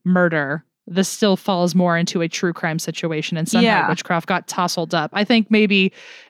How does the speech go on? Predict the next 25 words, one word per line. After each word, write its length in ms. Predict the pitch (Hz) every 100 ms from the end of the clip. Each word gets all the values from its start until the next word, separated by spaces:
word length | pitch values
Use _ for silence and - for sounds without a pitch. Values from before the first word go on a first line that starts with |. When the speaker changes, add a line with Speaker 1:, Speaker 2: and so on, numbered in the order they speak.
| - 196
Speaker 1:
because 640 | 220 - 208 185 185 - - _ -
if 160 | 311
she 180 | - 262
poisoned 460 | - 185 170 170 170
him, 340 | 165 156 170 _ _ _ _ _ -
they 140 | 202
just 200 | 202 -
ran 240 | 185 180
with 120 | 180 185
the 80 |
word 200 | 175 165
poison 380 | - 180 175 175
and 100 | 160
turned 220 | 165 170 165
it 60 |
into 180 | 156 151
potion 500 | - 165 165 165 156
and 160 | 151 147
just 160 | 156
decided 380 | - - 147 214
that 80 | 220
Speaker 2:
Mm-hmm. 100 | 220
Speaker 1:
witchcraft 340 | 220 220 208
was 160 | 156 156
involved. 480 | 147 - 85 -